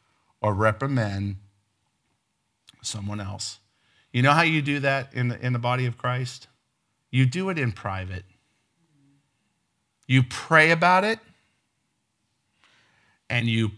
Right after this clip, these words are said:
pray about it, and you pray about it again, and then you find a way to lovingly come alongside. It's so much easier when they're in your group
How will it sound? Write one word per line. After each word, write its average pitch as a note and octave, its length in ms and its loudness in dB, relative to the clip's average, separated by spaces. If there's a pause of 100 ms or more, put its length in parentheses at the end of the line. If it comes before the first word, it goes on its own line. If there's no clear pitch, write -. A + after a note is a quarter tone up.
pray G3 480 6
about G3+ 360 8
it, A3 160 0 (1500)
and A2+ 160 -2
you G#2+ 260 -2 (220)
pray G3 420 2
about F3+ 400 2
it D#3 160 -4
again, G#2 560 -4 (1500)
and A#2+ 140 -4
then A#2 120 -2
you A#2 100 0
find B2+ 380 -4
a D3 60 -4
way G#2+ 360 -4
to G2+ 100 -10
lovingly G#2+ 460 -8
come G#2+ 220 -12
alongside. G#2 540 -10
It's F#2 140 -8
so - 300 -6
much C3+ 220 -4
easier A2 340 -4
when G#2+ 160 -8
they're G#2 180 -10
in G#2 80 -10
your G#2 100 -10
group G2 380 -8